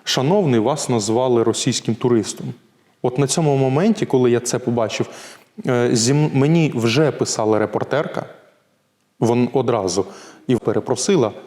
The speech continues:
е, за це, за цей коментар. І прямо одразу вона повідомила, е, «Я, там, перепрошую,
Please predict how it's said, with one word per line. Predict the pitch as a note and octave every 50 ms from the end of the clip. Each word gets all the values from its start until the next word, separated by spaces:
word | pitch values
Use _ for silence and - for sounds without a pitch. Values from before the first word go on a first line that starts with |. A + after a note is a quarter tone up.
| - - - - _ _ _ - A2+
е, | A2 A2 G#2+ G#2+ A2 A#2 - -
за | B2 G#2+ G#2 G#2+
це, | - - - A2+ G#2 G2+ G2+
за | G2 G2+ G#2 G#2 G#2 G#2
цей | - - A2+ G#2
коментар. | - A2 A2 A2 A2 A2 A#2+ G#2+ G2+ G2+ G2 G#2+ -
І | A2 G#2 G2 - - - _ -
прямо | A2+ A2+ G#2+ A2
одразу | A2+ A2 A#2 C3+ D3 C#3 D3
вона | C3+ B2+ B2
повідомила, | - - B2 B2 C#3 F3+ F#3+ D#3 A#2 G#2+ G#2 - - - - - - - - - - - -
е, | B2+ A2+ A2 A2+ A2+ A2 A2 - - G#2+ - - - - - - - - B2
«Я, | A#2 A#2+ B2
там, | A#2 - A#2+ A2 - - C#3 C3+ C#3+ - -
перепрошую, | - A#2 A2+ A2 - F#3 G#3+ B3 - - - F#3 D#3+ C#3+ B2+ A#2+ A2